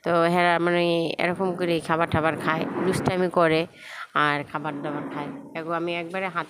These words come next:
নিজে ভাত মাইখা মাইখা দিচ্ছি তিনজনেরে। যেন খাবার খাওয়ার সময় যেন কোনো ঝামেলা না হয়,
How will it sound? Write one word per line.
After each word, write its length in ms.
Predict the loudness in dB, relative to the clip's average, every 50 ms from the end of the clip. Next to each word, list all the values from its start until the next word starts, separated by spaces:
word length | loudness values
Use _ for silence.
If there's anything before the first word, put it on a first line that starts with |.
| -10 -6
নিজে 400 | -4 -2 -2 -2 -2 -2 -4 -4
ভাত 240 | -4 -4 -4 -6 -6 -4 -4
মাইখা 300 | -4 -4 -2 -2 -2 -2
মাইখা 280 | -2 -2 -2 -4 -4 -4
দিচ্ছি 260 | -4 -6 -6 -8 -8 -6
তিনজনেরে। 640 | -4 -4 -2 -2 -2 -4 -4 -2 -2 -2 -2 -2 -2 -4 -6 -10 -14 -18 -18 -18 -20 -20 -12 -6 -4
যেন 120 | -2 -2 -2 0 2
খাবার 260 | 4 4 6 6 6 4 4 2
খাওয়ার 260 | 4 4 4 4 2 0
সময় 260 | -2 0 2 2 2 4 2
যেন 100 | 2 2 2
কোনো 140 | 2 2 2 4 4 4
ঝামেলা 380 | 2 4 4 4 4 4 4 4 4 2
না 60 | 2 2 2
হয়, 140 | 0 -2